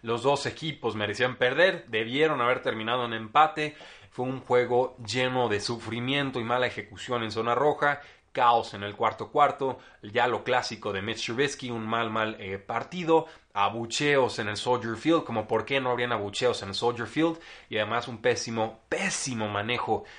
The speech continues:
de reloj. Esto fue lo que hicieron los Osos de Chicago al final de la primera mitad, una, una serie de jugadas que verdaderamente son increíbles. Primer y gol,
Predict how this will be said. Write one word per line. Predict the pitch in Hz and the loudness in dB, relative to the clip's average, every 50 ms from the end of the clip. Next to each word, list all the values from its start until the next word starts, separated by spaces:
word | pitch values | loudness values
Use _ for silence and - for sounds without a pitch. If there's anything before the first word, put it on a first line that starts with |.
| - - _ | -20 -20 _
de | - 110 113 113 117 117 - - - | -6 -4 -2 -2 -2 -2 -4 -8 -2
reloj. | 117 110 104 101 101 95 95 - - - - - - - - | -2 0 0 2 0 -2 -2 -4 -10 -16 -20 -20 -20 -8 -2
Esto | - 202 202 202 170 | -2 0 0 2 2
fue | 180 190 | 4 4
lo | 190 160 | 4 2
que | 139 | 0
hicieron | 120 143 151 160 160 | 0 2 2 4 4
los | 147 120 - | 2 0 0
Osos | 143 135 143 135 | -2 -4 -2 -4
de | 120 | -4
Chicago | - - 110 101 - 120 123 123 123 117 - - - - - - - - | -4 -4 -8 -2 0 2 2 4 2 2 0 -2 -10 -20 -20 -20 -20 -6
al | - 104 110 104 | 0 0 0 0
final | - - 113 120 127 135 131 | -2 -4 -4 -2 -2 0 0
de | 120 | 0
la | 110 104 101 | 0 0 -2
primera | - 107 104 110 113 117 113 | -2 -4 -2 -2 0 0 -2
mitad, | 104 98 98 - 101 90 87 - - _ _ _ | -4 -6 -6 -4 -4 -4 -4 -6 -10 _ _ _
una, | - 117 127 131 127 120 113 104 - - - - 113 | -14 -6 -2 0 2 2 0 0 -4 -8 -12 -14 -10
una | 110 110 120 123 | -6 -4 -4 -2
serie | 120 - 123 120 123 127 | -2 0 0 0 0 0
de | 117 104 | 0 -2
jugadas | - - 120 113 117 135 135 135 123 120 117 - | -2 -2 -4 -2 2 2 2 2 2 0 -2 -4
que | - 117 117 117 120 123 113 107 92 | -8 -6 -4 -4 -4 -4 -6 -10 -10
verdaderamente | 98 110 107 110 113 117 120 120 120 120 113 110 - | -8 -6 -2 -2 0 0 0 0 -2 -4 -6 -6 -8
son | - - 117 117 | -6 -6 -4 -4
increíbles. | 117 107 101 104 104 101 101 98 95 95 - - | -6 -6 -6 -4 -2 -2 -2 -2 -4 -6 -6 -8
Primer | - 135 127 139 160 170 | -8 -8 -2 -2 0 0
y | 156 | 0
gol, | 123 135 156 175 190 185 | 2 4 4 4 2 0